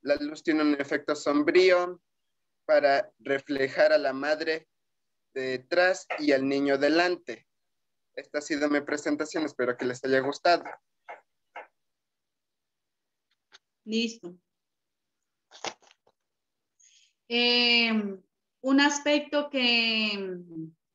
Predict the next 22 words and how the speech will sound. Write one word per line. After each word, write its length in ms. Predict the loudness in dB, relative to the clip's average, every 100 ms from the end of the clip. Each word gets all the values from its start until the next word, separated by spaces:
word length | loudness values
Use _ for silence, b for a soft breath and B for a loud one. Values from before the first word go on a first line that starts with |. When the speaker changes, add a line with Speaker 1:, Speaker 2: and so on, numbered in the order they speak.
| _ _ _ _ _ _
Speaker 2:
que 120 | -6 -4
me 120 | -2
pasé 380 | -2 -2 0 0
por 300 | 2 2 4
alto 420 | 4 4 2 2
es 320 | 2 0 0
la 200 | -2 0
parte 360 | -2 0 -2 0
de, 720 | 2 2 2 0 -2 -4 -8
del 200 | -10 -8
límite 440 | -4 -2 -2 -2 -2
del 240 | -2 -4
tiempo. 580 | -2 4 4 2 -2 -6
Ese 360 | -4 -4 -2 2
no 180 | 2 2
lo 120 | 2
vamos 320 | 0 0 -4
a 120 | -6
tener 280 | -4 -4 -2
en 200 | 0 -2
cuenta, 400 | -2 -2 -2 -2
¿no? 320 | -2 0 -2